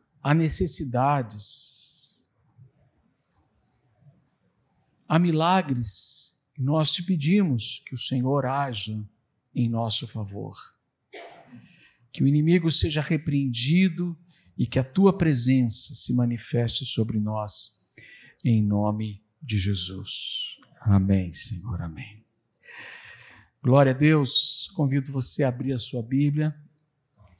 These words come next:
em Juízes capítulo seis, verso doze. E nós vamos compartilhar da palavra de Deus, que nos diz assim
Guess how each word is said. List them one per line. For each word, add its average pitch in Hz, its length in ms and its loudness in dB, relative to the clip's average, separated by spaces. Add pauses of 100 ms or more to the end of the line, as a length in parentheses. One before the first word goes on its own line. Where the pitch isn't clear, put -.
em 131 140 6
Juízes 127 540 0
capítulo 127 580 -6
seis, 156 800 -4 (180)
verso 120 520 0
doze. 131 640 0 (1600)
E - 40 -2
nós 120 180 0
vamos 131 260 0
compartilhar 120 1040 -6
da 123 80 -10
palavra 117 420 -8
de 113 160 -8
Deus, 117 680 -4 (1600)
que - 120 -2
nos 123 240 2
diz 120 200 -2
assim 107 480 -2